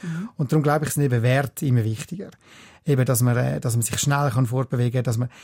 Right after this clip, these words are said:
Speaker 2: zwischenmenschlich auch stark ist, dass man kann kommunizieren, dass man kann auch auf, auf jemanden eingehen, dass teamfähig sein. Man kann eigentlich als One-Man-Show oder One-Woman-Show nicht mehr viel erreichen. Man muss mit anderen können zusammenarbeiten.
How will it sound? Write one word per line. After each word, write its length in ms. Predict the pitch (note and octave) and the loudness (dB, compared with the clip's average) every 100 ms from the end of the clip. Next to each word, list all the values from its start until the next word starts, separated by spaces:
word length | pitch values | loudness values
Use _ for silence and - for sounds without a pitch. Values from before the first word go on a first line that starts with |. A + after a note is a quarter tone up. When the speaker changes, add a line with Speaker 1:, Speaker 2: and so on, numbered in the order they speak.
| - - _ - | -20 -20 _ -4
Speaker 2:
zwischenmenschlich 1040 | - C#3+ F#3 - F#3+ E3+ G3 - F#3 - | 0 2 2 2 2 2 2 0 -4 -2
auch 280 | D#3 E3 E3 | -2 0 0
stark 480 | - D#3 F3 F3 | 0 0 0 -2
ist, 120 | G3+ - | -6 -4
dass 120 | B2 | -2
man 80 | G#2+ | -2
kann 100 | A#2+ | -4
kommunizieren, 800 | - C3 B2 A2+ - C#3+ G3 | 0 2 2 2 0 0 0
dass 160 | F#3 B2+ | 0 0
man 80 | A#2 | 0
kann 320 | B2 B2 A#2 - - - - | 0 0 -2 -6 -20 -20 -6
auch 160 | C#3 | 0
auf, 280 | C#3 B2 - | 2 2 -2
auf 140 | - C3 | -2 0
jemanden 260 | A#2+ - - | 0 -2 -2
eingehen, 480 | D3+ F3 F3 A3 B3+ | 0 2 2 2 -2
dass 200 | - - - | -4 -4 -2
teamfähig 720 | D#3+ F#3 G#3 F3 E3+ F#3 - | 4 6 6 4 2 2 0
sein. 180 | G#3 | 2
Man 80 | D3 | 2
kann 160 | C3 A#2 | 2 0
eigentlich 300 | A#2+ E3 C#3 | 4 4 4
als 200 | B2+ - - - - - | 0 -2 -10 -20 -14 -2
One-Man-Show 760 | A#2+ D#3 F3 D#3 D#3+ - B2+ A#2+ | 0 4 4 4 2 4 2 4
oder 200 | A#2 A#2 | 2 2
One-Woman-Show 580 | B2+ A#2+ C3 F3 B2 | 2 4 4 2 2
nicht 120 | A#2 D3+ | 2 2
mehr 80 | |
viel 160 | D#3 F3 | 2 4
erreichen. 420 | D#3 D3 E3+ G3 - - - | 2 2 0 -2 -6 -12 0
Man 120 | C3+ | 6
muss 500 | C#3 D3 F#3+ C3 - | 6 8 6 4 0
mit 140 | C#3+ C3 | 0 2
anderen 240 | C3+ C3+ | 2 2
können 220 | C#3+ C#3 | 0 0
zusammenarbeiten. 640 | D3 D3 D3 D#3 - A3+ | -2 0 0 -2 -2 -4